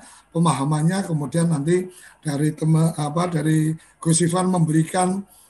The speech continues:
eh, jawaban atau memberikan pencerahan. Oh, ini berarti S D G sekian, ini indikatornya seperti ini, dan seterusnya. Jadi kita akan,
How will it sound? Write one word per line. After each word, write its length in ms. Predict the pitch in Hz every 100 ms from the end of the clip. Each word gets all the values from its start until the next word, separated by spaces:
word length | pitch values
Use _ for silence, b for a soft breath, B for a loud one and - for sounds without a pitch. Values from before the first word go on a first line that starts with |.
| b
eh, 380 | 175 170 170 170 165
jawaban 800 | 170 175 185 180 185 165 156
atau 80 | 156
memberikan 580 | 175 170 160 165 180 170
pencerahan. 680 | 175 165 180 170 160 143 160
Oh, 240 | 190 208 190
ini 400 | 190 208 226 226 B B -
berarti 320 | 160 - 208
S 160 | 160 -
D 160 | 156
G 160 | - 156
sekian, 720 | 165 165 214 202 202 220 233
ini 320 | 160 180 185 - B B
indikatornya 640 | 180 165 165 165 170 190 175
seperti 400 | 180 165 160 196
ini, 160 | 190
dan 160 | 185 160
seterusnya. 680 | 147 156 165 165 196 196 202 B B
Jadi 400 | - 156 165 165
kita 400 | 165 226 220 220
akan, 480 | 196 170 196 202 214